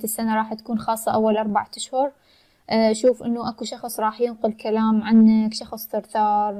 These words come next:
آه، ينقل إشاعات، ينقل كذب، ممكن حتى يحرض عليك. آه، بس أنت قاعد أشوف إنه أنت كنت ممكن ماخذ rest، ماخذ استراحة، وهسه بلشت، راح تبلش بهاي السنة إن شاء الله.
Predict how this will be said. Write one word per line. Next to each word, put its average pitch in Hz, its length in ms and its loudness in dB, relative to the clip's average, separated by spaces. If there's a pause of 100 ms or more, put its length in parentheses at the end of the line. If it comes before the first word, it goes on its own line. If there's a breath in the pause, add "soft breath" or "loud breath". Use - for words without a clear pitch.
آه، 196 220 -6
ينقل 240 360 2
إشاعات، 220 800 2
ينقل 220 320 -6
كذب، 214 560 2
ممكن 220 280 4
حتى 226 300 -8
يحرض 226 540 -2
عليك. 233 440 0 (540)
آه، 226 240 -2
بس 220 260 -2
أنت 269 200 2
قاعد 254 280 4
أشوف 269 320 -2
إنه 262 180 -2
أنت 262 120 -6
كنت 269 340 0
ممكن 247 300 4
ماخذ 226 400 0
rest، 277 420 0
ماخذ 220 280 0
استراحة، 226 480 -2
وهسه 240 320 -4
بلشت، 208 640 -2
راح 208 200 -4
تبلش 220 460 -4
بهاي 220 300 -2
السنة 240 320 -6
إن 247 60 -12
شاء 240 280 -4
الله. 254 280 0